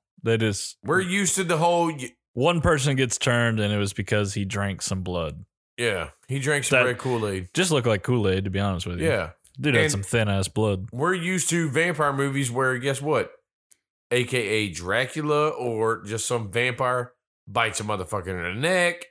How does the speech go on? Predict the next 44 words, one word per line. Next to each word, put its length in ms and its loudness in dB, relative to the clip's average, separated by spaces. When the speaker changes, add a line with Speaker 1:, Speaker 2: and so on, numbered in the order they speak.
Speaker 2:
and 160 -2
then 140 -4
they 140 2
turn. 680 -4
This 180 0
movie, 340 0
no. 360 0
Drink 300 -2
the 80 0
red 240 0
drink, 440 -2
and 120 -6
guess 200 -4
what? 280 -2
It's 240 -10
in, 300 -2
man. 220 -4
You're 120 -4
done. 380 -2
Speaker 1:
You're 120 -4
good, 380 2
homie. 360 0
They 100 2
didn't 180 4
even 180 2
need 180 2
to 80 -4
do 160 0
the 80 2
whole 180 2
train 380 0
scene. 380 -2
That 140 0
wasn't 220 2
even 120 2
Speaker 2:
Yeah. 80 2
Speaker 1:
necessary. 640 0
Speaker 2:
Oh, 100 -2
we're 180 -6
gonna 160 -4
get 140 -4
to 60 -10
that 220 -2
shit. 680 -2